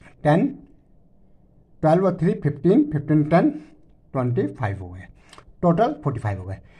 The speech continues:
ठीक है, अब हमें लग गए टोटल ट्वेंटी फ़ाइव है। अब मुझे चॉक का निकालना है। चॉक कितने में? सेकंड नंबर पे है चॉक, तो सेकंड नंबर भी रेशियो होगा। ठीक है, तो चॉक का नि-, <clears throat> कार्बन का निकालने के लिए हमें क्या करना है? कार्बन थ्री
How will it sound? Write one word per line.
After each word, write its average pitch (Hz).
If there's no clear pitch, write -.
ठीक 226
है, -
अब 220
हमें 208
लग 190
गए 214
टोटल 180
ट्वेंटी 170
फ़ाइव 135
है। 107
अब 226
मुझे 226
चॉक 180
का 170
निकालना 143
है। 143
चॉक 190
कितने 208
में? 226
सेकंड 180
नंबर 196
पे 202
है 220
चॉक, 254
तो -
सेकंड 147
नंबर 156
भी 180
रेशियो 175
होगा। 196
ठीक 202
है, 262
तो 220
चॉक 190
का 208
नि-, 190
<clears throat> -
कार्बन 185
का 185
निकालने 165
के 156
लिए 160
हमें 151
क्या 156
करना 160
है? 190
कार्बन 123
थ्री 151